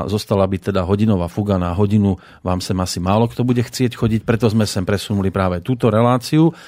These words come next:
No a po dvadsiatej druhej začne nová relácia s názvom Intimita, e, ktorú si vymyslela a dnes ju aj poprvýkrát, a ešte aj by mala stihnúť osobne predstaviť v tejto relácii, e, Veronika Moravcová, e,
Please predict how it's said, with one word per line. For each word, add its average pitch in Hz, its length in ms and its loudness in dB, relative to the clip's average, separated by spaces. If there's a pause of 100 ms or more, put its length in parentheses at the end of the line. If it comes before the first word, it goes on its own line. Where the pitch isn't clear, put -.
(120)
No 123 140 0
a 107 80 4
po 131 160 0
dvadsiatej 117 560 0
druhej 107 460 4 (120)
začne 101 720 0 (240)
nová 101 480 2
relácia 107 800 2
s 90 80 -6
názvom 90 480 0
Intimita, 127 800 4 (500)
e, 95 160 -4
ktorú 117 460 2
si 90 400 -4
vymyslela 120 720 4
a 90 80 0
dnes 104 240 2
ju 107 160 2
aj 87 80 0
poprvýkrát, 104 640 -2
a 117 80 0
ešte 117 180 0
aj 110 80 4
by 110 140 2
mala 104 160 4
stihnúť 101 400 -2
osobne 98 400 -4
predstaviť 90 480 -4
v - 80 -20
tejto 98 240 -2
relácii, 98 440 -2
e, - 60 -10 (680)
Veronika 131 640 2
Moravcová, 120 640 2
e, 110 60 -2